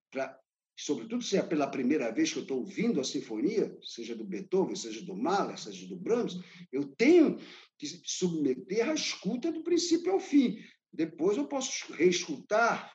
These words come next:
quantas vezes eu quiser, escolher trechos, mas existe uma temporalidade. Transformar um, um, um vídeo de artista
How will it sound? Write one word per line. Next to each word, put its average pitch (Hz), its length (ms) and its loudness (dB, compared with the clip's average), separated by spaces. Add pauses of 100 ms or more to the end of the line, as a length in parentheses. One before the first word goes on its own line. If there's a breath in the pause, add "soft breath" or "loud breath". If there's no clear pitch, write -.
(220)
quantas 175 300 0
vezes 147 180 0
eu 139 100 -4
quiser, 160 720 -2
escolher 147 440 0
trechos, - 600 2 (340 soft breath)
mas 156 220 -4
existe 208 440 -4
uma 214 140 0
temporalidade. 226 960 0 (360 loud breath)
Transformar 175 1700 0
um, 185 720 -2
um, 143 60 -8 (320)
um 180 180 2
vídeo 180 380 0
de 175 100 0
artista 120 760 -4